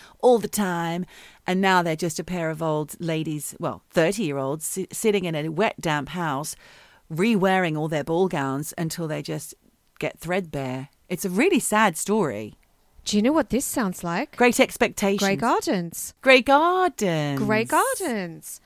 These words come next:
Speaker 2: Hundred percent.
Speaker 1: Mm.
Speaker 2: Socialites gone wrong, you know, turn into eccentrics. House just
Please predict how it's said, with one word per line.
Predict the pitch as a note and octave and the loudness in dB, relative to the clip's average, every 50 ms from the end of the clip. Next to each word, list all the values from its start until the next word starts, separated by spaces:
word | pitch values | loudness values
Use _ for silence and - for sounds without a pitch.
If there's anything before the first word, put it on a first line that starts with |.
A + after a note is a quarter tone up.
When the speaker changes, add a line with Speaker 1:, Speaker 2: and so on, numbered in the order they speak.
| _ _ - | _ _ -16
Speaker 2:
Hundred | - F4+ G#4 A4 - A4+ - | -8 -6 -6 -4 -4 -4 -4
percent. | F#4 F4+ - - G4+ C5 C5+ D4 G#3 - - _ _ _ - | -4 -6 -4 -2 -2 0 0 0 -2 -4 -8 _ _ _ -2
Speaker 1:
Mm. | G#3 A#3 | 2 2
Speaker 2:
Socialites | C4+ C#4 C#4+ C#4 B3 F#3+ E3 D4 A#3+ G#3+ A3 C4 - - - - - - - - | 4 4 6 4 4 4 2 2 2 2 2 2 0 0 -2 -4 -8 -14 -14 -2
gone | - C#4 C4+ C4+ C4 B3+ | 2 2 2 4 4 6
wrong, | D4+ F#4 G4+ F4+ B3 A3+ - - | 6 6 6 6 2 0 -2 -4
you | C4+ C4 | -4 -2
know, | A#3 G#3+ G#3 | 0 -2 -2
turn | - B3+ B3 | -2 -2 -4
into | A3+ A3 A#3 - A#3+ | -4 -4 -4 -4 -6
eccentrics. | A3 - - - C4+ C#4 C#4+ C#4 - C#4+ B3+ B3 - - - | -6 -6 -8 -6 -6 -6 -6 -4 0 0 2 2 0 -2 -8
House | - C4+ A#3+ A#3 A#3 - - | -4 -2 0 0 -2 -4 -8
just | - B3 G#3+ F#3+ - - | -10 -10 -10 -10 -12 -18